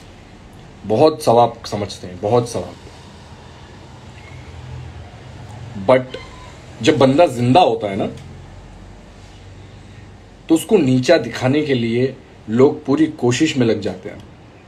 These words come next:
यही होता है, समझ में आया? हमदान पठान नाम है मेरा, Google कर। तेरे को अगर आइडिया नहीं है अपना फैमिली बैकग्राउंड क्या है क्या नहीं है ना, तो थोड़ा और रिसर्च कर ले साहिल।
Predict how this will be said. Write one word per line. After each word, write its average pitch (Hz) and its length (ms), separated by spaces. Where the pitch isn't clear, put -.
यही 127 200
होता 101 260
है, - 140
समझ 104 160
में 123 120
आया? 147 160
हमदान 117 320
पठान 113 260
नाम 101 180
है 101 80
मेरा, 95 280
Google 110 300
कर। 120 160
तेरे 104 140
को 110 100
अगर 107 260
आइडिया 101 300
नहीं 113 220
है 113 260
अपना 110 180
फैमिली 107 300
बैकग्राउंड 110 380
क्या 113 120
है 107 180
क्या 107 160
नहीं 113 140
है 123 80
ना, 117 140
तो 127 120
थोड़ा 110 200
और 113 160
रिसर्च 110 280
कर 117 120
ले 117 140
साहिल। 110 320